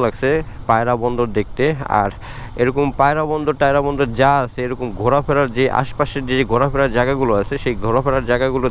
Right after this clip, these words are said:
দেখতে অবশ্যই আমার চ্যানেলটাকে সাবস্ক্রাইব করে রাখবেন এবং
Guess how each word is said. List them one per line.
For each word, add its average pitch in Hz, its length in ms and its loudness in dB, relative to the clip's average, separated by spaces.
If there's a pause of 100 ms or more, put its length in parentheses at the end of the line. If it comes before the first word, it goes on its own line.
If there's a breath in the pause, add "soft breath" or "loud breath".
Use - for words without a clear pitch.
(120)
দেখতে 139 240 0 (100)
অবশ্যই 127 320 -2
আমার 139 120 0 (140)
চ্যানেলটাকে 143 500 0
সাবস্ক্রাইব 120 460 0
করে 110 180 2
রাখবেন 107 260 0 (680 loud breath)
এবং 123 240 4